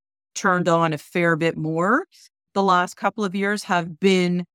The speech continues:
quiet from a formal restructuring point of view. There haven't been a number, there haven't been a lot of filings. A lot of the work in the last couple of years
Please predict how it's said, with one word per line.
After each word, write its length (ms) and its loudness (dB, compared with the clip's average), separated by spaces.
quiet 440 0
from 180 0
a 80 -2
formal 580 2
restructuring 640 -2
point 280 2
of 40 -6
view. 240 2
There 140 0
haven't 400 -2
been 180 0
a 60 2
number, 400 0
there 140 0
haven't 240 0
been 120 0
a 60 0
lot 260 2
of 80 -8
filings. 640 -2
A 60 -2
lot 240 4
of 60 -2
the 100 -2
work 360 0
in 80 0
the 80 -2
last 320 2
couple 320 -4
of 40 -2
years 440 -4